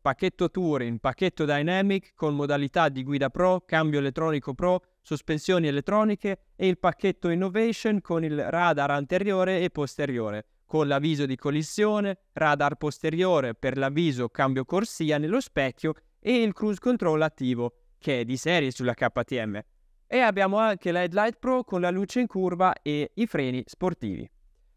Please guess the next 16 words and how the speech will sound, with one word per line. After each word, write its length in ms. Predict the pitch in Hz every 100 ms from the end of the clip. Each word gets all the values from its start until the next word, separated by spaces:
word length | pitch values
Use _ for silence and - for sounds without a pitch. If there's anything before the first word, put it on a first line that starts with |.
| _
Sul 200 | - 143
cappone 600 | - 165 - 151 139 147
si 160 | 151 160
potrebbe 380 | 233 277 269 233
comprare 420 | 220 220 240 233
il 120 | 190
Tech 300 | 220 226 -
Pack 380 | - 214 208 -
molto 400 | 175 180 180 220
utile 380 | 254 190 131 120
a 80 | 120
circa 380 | - 160 - 147
mille 340 | 151 147 139
euro 200 | 143 143
in 140 | 139
più. 260 | 135 196